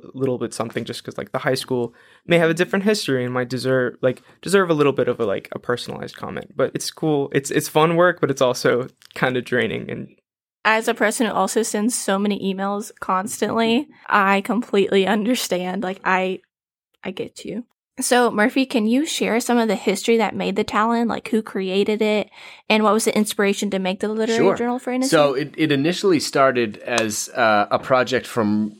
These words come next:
Speaker 3: with Write Club, which is N S U's extracurricular writing group, which I, which I advise.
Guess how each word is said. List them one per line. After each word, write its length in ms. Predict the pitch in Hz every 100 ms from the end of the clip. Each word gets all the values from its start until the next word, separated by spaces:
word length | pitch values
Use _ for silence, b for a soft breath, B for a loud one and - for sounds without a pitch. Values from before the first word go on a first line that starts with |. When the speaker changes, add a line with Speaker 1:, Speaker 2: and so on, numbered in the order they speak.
| _
Speaker 3:
with 240 | 131 113
Write 240 | 101 147 -
Club, 300 | 104 82 85
which 240 | 110 -
is 520 | 110 104 92 - - _
N 160 | 135 123
S 220 | 110 -
U's 640 | 120 113 107 98 - - -
extracurricular 680 | 139 - 123 - 120 123 107
writing 260 | 104 123 98
group, 240 | 80 78
which 120 | 98
I, 180 | 101 98
which 260 | 90 104 107
I 100 | 95
advise. 580 | 92 85 113 92 80